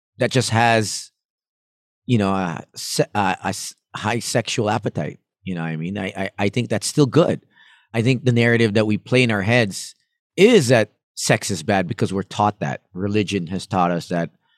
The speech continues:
okay, no sex till marriage, none of this, no boys, no girls. Uh, but obviously that, that has somewhat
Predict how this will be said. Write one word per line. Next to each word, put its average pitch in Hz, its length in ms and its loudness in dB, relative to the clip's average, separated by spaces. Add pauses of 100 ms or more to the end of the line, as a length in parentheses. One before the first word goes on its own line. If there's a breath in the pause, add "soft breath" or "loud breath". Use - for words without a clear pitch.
(540)
okay, 104 340 0
no 101 200 0
sex - 360 -4
till 98 160 -2
marriage, 107 680 0
none 90 240 -4
of 85 100 -8
this, 113 340 2
no 85 140 -2
boys, 110 540 4
no 80 100 -4
girls. 117 720 0 (640)
Uh, 85 440 -4
but - 440 -4 (200)
obviously 110 480 2
that, 101 220 0 (440)
that 120 160 0
has - 460 -4 (280)
somewhat 113 540 2